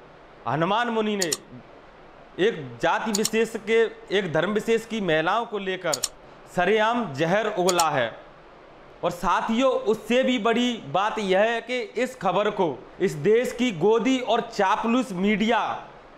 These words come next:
साथियों इतना ही नहीं, जो हमारी मीडिया है, जिसे आप मुख्य धारा की मीडिया समझते हैं,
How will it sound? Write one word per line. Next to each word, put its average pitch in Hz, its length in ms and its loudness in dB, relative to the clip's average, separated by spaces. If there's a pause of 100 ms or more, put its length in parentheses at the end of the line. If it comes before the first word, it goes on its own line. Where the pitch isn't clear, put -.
(160)
साथियों 214 300 2
इतना 240 240 0
ही 247 140 -4
नहीं, 180 320 -2
जो 190 140 2
हमारी 175 320 0
मीडिया 214 440 0
है, 156 340 -2
जिसे 185 280 -2
आप 214 340 -2 (800)
मुख्य 220 260 0
धारा 196 300 2
की 208 140 -2
मीडिया 214 380 2
समझते 190 460 0
हैं, 123 240 -4